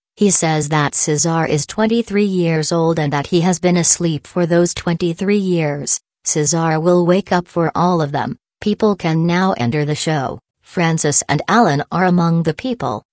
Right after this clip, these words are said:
Now all of them are already inside the place. Caligari is showing a box that looks like a coffin that is standing and then he opens it.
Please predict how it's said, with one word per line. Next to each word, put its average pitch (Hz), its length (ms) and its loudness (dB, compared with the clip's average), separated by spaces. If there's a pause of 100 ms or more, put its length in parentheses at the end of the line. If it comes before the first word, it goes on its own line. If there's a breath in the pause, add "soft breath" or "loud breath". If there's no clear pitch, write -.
(120)
Now 175 320 0
all 175 240 0
of 170 120 0
them 160 200 -2
are 147 160 2
already 160 520 2
inside 151 500 0
the 151 100 -4
place. 139 520 -2 (240)
Caligari 147 680 0
is 151 200 -2
showing 175 480 0
a - 60 -6
box 160 400 -2
that 175 260 -4
looks 196 300 -4
like 160 220 -2
a 180 80 -4
coffin 170 480 -4
that 139 140 -2
is 139 140 0
standing 180 560 2
and 147 160 0
then 147 160 2
he 190 240 0
opens 160 460 0
it. 120 180 -6